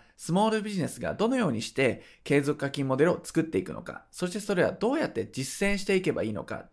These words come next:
についてお話をしていきます。やっぱりね、毎月安定した約束された売り上げが入ってくるっていうのは非常に大切なことですよね。やっぱりスモールビジネスは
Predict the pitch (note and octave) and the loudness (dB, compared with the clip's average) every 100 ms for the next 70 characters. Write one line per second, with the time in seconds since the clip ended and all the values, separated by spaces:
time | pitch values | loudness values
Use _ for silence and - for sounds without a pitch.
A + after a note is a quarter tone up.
0 | - F#3+ G3+ G3+ A3+ - C3+ A#2+ - F3+ | -6 -4 -2 2 2 4 2 2 0 0
1 | E3+ F#2 F2+ F#2 A2 - _ - - _ | 0 -4 -6 -8 -8 -12 _ -20 -20 _
2 | - G#3+ C#3+ C3+ D3+ D3+ E3+ E3+ - G3+ | -4 0 2 0 2 4 4 0 -2 0
3 | D3+ - - C#3+ D3 D3 C#3 C3 - A#2+ | 0 -2 2 2 2 4 4 4 2 0
4 | - - _ - C3 - D#3 C#3+ C#3+ C3+ | 0 -8 _ 0 0 0 -4 0 2 2
5 | C#3 B2+ C3+ C3+ A#2 D3 D3+ A2+ - D#3+ | 2 2 2 2 0 -2 -4 -4 -2 -2
6 | D#3+ - C#3+ D3+ F#3 F#3 - D#3+ C#3+ D3 | -2 -8 0 4 4 2 -4 -4 -2 -2
7 | C#3+ C3 - C3+ A#2+ - - C3+ F3 - | 0 -2 0 -2 -2 -6 -8 -4 -4 -6
8 | _ _ _ - - D#3 D#3 F#3+ A3+ A#3 | _ _ _ -20 -6 -4 0 2 4 2
9 | A3+ G3+ D#3 G2+ F#2 F#2+ | 0 -2 0 0 0 -2